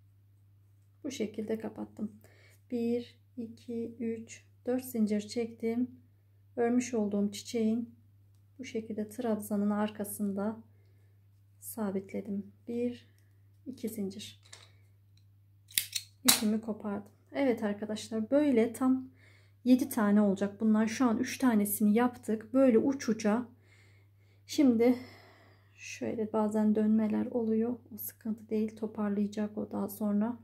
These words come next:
Hepsini yaptıktan sonra. Evet arkadaşlar, şu şekilde bakın. Şöyle buraya ekleyeceksiniz şimdi. Daha sonra.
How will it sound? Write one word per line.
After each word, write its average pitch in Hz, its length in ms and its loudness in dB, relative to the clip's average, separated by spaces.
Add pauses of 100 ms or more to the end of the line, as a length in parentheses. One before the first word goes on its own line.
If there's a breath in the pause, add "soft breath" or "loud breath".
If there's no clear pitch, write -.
Hepsini 220 380 -2
yaptıktan 208 580 -4
sonra. 226 540 -4 (1500 soft breath)
Evet 240 260 4
arkadaşlar, 220 580 -2
şu 285 200 -4
şekilde 233 580 2
bakın. 247 520 0 (140)
Şöyle 247 760 2 (560 soft breath)
buraya 233 200 6
ekleyeceksiniz 202 880 -2
şimdi. 220 360 -6 (320)
Daha 208 140 -2
sonra. 208 420 0